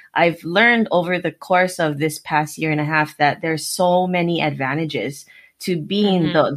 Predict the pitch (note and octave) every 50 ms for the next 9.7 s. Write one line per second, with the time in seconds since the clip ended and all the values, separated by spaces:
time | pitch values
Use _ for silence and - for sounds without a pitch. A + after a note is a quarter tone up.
0 | E3+ E3+ D3 - D#3 D#3+ D#3 D#3+ D#3 D3 - - D#3+ D#3+ D#3 D3 B2 C#3+ C#3 D#3
1 | D3+ D3+ - F#3 F3+ F3+ E3+ E3+ E3 F3 E3 D3 C#3+ D#3+ E3+ F3 F3 F3 E3+ -
2 | D#3 D3+ D#3 D3+ D3+ D#3+ D#3 E3+ D#3 D3+ D3+ D3+ - - - E3+ E3 E3 D#3+ D#3+
3 | - E3 D3+ D3 C#3+ - D#3+ D#3+ E3 E3+ F3+ F#3 F#3+ F#3 F3 D#3+ D#3 D3+ - -
4 | - - - - - _ _ G#3+ A3 G#3+ G3+ G3+ G3+ G3+ - - C#3+ D#3 E3 F3
5 | F3+ F3+ F3 F3 - G3+ G3+ G3+ G3+ G3+ G3+ G3 - - - - E3 F3 F3+ F#3+
6 | F3+ - - - G#3 G3 F#3+ G3 G3 F#3+ F#3+ F#3 - - - D3 D#3 D3+ D3+ D3
7 | D3 C#3+ C#3+ - D#3+ - - D3 D#3 D#3 - - E3+ E3 E3 E3+ D#3+ D#3+ - -
8 | F3 E3 E3 E3 E3 D#3+ D#3+ D#3 - D3+ D3+ D3 C#3 D3+ E3+ E3+ E3 D3+ D3+ -
9 | - D#3 C#3+ C3 C#3 D#3 D3+ - - D#3+ D#3+ D#3+ D#3 D3+